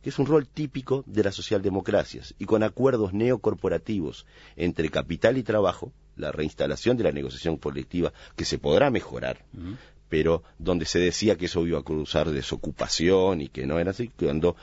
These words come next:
Speaker 1: las experiencias socialdemócratas más avanzadas mostraban que puede haber muy buen desarrollo económico con acuerdos neocorporativos que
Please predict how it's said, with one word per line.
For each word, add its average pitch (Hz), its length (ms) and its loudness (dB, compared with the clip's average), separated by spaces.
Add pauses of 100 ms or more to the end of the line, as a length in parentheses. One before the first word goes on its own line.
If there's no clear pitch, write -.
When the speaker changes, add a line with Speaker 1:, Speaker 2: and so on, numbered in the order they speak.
(120)
Speaker 1:
las - 180 -4
experiencias 98 460 0
socialdemócratas 87 720 0
más 90 160 0
avanzadas 95 540 2 (240)
mostraban 95 480 2
que 87 100 -6
puede 92 180 0
haber 90 140 4
muy 101 260 2
buen 110 200 4
desarrollo 82 500 -2
económico 92 680 0 (340)
con 123 260 4 (180)
acuerdos 87 560 2
neocorporativos 87 880 0
que 90 280 0